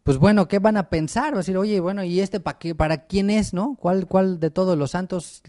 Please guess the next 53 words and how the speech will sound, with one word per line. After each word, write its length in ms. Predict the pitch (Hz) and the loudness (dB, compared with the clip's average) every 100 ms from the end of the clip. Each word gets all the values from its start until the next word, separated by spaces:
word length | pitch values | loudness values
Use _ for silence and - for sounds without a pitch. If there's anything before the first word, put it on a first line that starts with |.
| 131 | -2
toca 320 | 180 170 156 | -2 0 -2
hoy?", 240 | 208 233 _ _ _ | -2 -2 _ _ _
¿no? 180 | - 151 _ _ _ _ | -20 -20 _ _ _ _
Tú, 100 | - | -2
"No, 220 | 175 269 | 2 4
no, 140 | 381 392 | 4 4
no, 180 | 381 392 | 6 6
es 80 | |
para 220 | 359 254 220 | 4 0 2
el 100 | 180 | 0
Eterno, 420 | 175 220 254 240 | 2 0 0 -4
es 80 | - | -2
para 280 | 220 180 | -2 0
Dios, 340 | 156 190 240 220 | -2 -2 -2 -4
es 60 | |
para 240 | 196 185 156 | -2 -2 0
Elohim, 360 | 135 - 202 | -2 -2 -4
es 100 | 208 | -4
para 200 | - 160 | -4 -4
el 180 | 139 117 - | -4 -8 -8
Dios 180 | 165 175 | -4 -2
de 60 | |
Israel". 540 | 175 139 135 175 233 - - - _ _ _ | 0 0 2 2 0 -4 -10 -10 _ _ _
Y 60 | 135 | 0
dice, 100 | 143 | 0
"Ay, 260 | 120 127 120 | 0 0 2
ay, 100 | 127 | 2
ay, 140 | 135 | 2
¿cómo 240 | 117 180 175 | 0 0 0
sabemos 480 | 165 151 214 185 - | 0 -2 -2 -2 -2
que 100 | 143 | -2
realmente 400 | 139 131 123 120 | 0 -2 -4 -8
está 220 | - 113 | -14 -12
ahí? 180 | 110 - _ | -12 -16 _
O 40 | |
sea, 100 | 127 | -12
¿cómo 280 | - 190 208 | -2 0 2
sabemos 540 | 175 151 208 226 202 | 2 4 6 6 4
que, 360 | - 147 135 - _ | 2 -2 -2 -8 _
que 100 | - | -8
realmente 680 | 143 180 214 202 202 214 170 | -4 2 2 4 4 4 2
es 120 | 160 | 0
para 180 | - 139 | -4 -4
ese 240 | 139 - | -4 -6
Dios?". 320 | 117 143 120 _ _ _ _ _ _ _ _ _ _ _ _ - _ _ | -4 -4 -6 _ _ _ _ _ _ _ _ _ _ _ _ -20 _ _
Entonces, 280 | 135 170 160 | -4 -4 0
para 300 | 185 165 165 | 0 2 2
no 140 | 202 | 2
ser 160 | 240 254 | 4 4
tropiezo, 440 | 196 180 226 220 | 2 2 0 2
dice, 160 | 226 180 | -2 0
"¿Sabes 220 | 190 156 | -2 -2
qué? 440 | - 175 208 170 | -2 -2 -2 -6